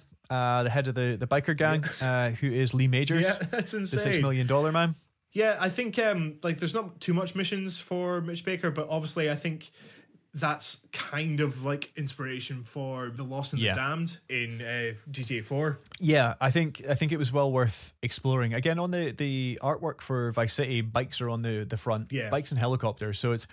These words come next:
Speaker 1: it's right up front showing you the new fun that you can have over
Speaker 2: Mm.
Speaker 1: G T A three, uh, instantly with those, those two vehicles being included.
Speaker 2: Yeah,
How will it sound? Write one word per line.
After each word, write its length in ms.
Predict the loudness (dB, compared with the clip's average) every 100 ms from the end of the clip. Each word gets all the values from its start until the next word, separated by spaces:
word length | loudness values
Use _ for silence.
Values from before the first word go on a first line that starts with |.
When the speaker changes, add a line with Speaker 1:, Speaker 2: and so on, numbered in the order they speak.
| -20 _
Speaker 1:
it's 160 | -4 -2
right 220 | 2 2
up 160 | 2 0
front 300 | 2 0 0
showing 300 | 0 2 2
you 260 | 2 2 0
the 120 | 0
new 280 | 0 2 2
fun 260 | 2 0 0
that 120 | -2
you 80 | -4
can 120 | -2
have 380 | 0 2 0 -2
over 420 | -4 -4 -2 -2
Speaker 2:
Mm. 60 | -2
Speaker 1:
G 140 | -2
T 220 | 0 0 -2
A 40 |
three, 420 | -2 0 2 0
uh, 180 | 0 -2
instantly 400 | 0 -2 -2 -4
with 140 | -4 -2
those, 300 | -2 -2 -4
those 220 | -4 -4
two 440 | -2 -2 0 -2
vehicles 440 | 0 0 2 -2 0
being 180 | 0
included. 460 | 0 2 2 2 0
Speaker 2:
Yeah, 200 | -2 -4